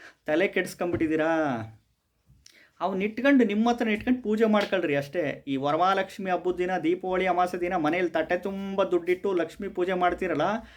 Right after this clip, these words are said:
ಆ ರೀತಿ ಪೂಜೆಗಳು ಮಾಡ್ಕೊಳ್ರಿ ನಿಮಗೆ. ಅರ್ಥ ಆಯ್ತಾ? ಅಷ್ಟು ಬಿಟ್ರೆ ಬೇರೆ ಇವ್ ಇನ್ನೇನು ವರ್ಕ್ ಆಗಲ್ಲ. ಯಾರೂ ಲಕ್ಷಗಟ್ಲೆ ದುಡ್ಡು ಕೊಡಲ್ಲ.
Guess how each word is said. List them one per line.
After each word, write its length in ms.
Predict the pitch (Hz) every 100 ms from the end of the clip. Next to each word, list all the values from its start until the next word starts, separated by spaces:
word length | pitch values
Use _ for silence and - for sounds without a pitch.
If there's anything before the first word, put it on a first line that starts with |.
| - -
ಆ 120 | 147
ರೀತಿ 260 | 180 180 214
ಪೂಜೆಗಳು 420 | 190 180 185 180
ಮಾಡ್ಕೊಳ್ರಿ 420 | 175 160 160 160
ನಿಮಗೆ. 580 | 135 123 110 107 - _ _ _ _ _ _ 147
ಅರ್ಥ 160 | 151
ಆಯ್ತಾ? 460 | 156 151 156 147 143
ಅಷ್ಟು 200 | 165 202
ಬಿಟ್ರೆ 720 | 220 214 151 170 190 196 -
ಬೇರೆ 260 | 151 175 185
ಇವ್ 200 | 165 160
ಇನ್ನೇನು 500 | 156 160 170 208 240
ವರ್ಕ್ 340 | 175 175 -
ಆಗಲ್ಲ. 240 | 185 175 170
ಯಾರೂ 560 | 135 123 135 170 208
ಲಕ್ಷಗಟ್ಲೆ 520 | 196 - 185 180 190
ದುಡ್ಡು 200 | 160 156
ಕೊಡಲ್ಲ. 300 | - 156 151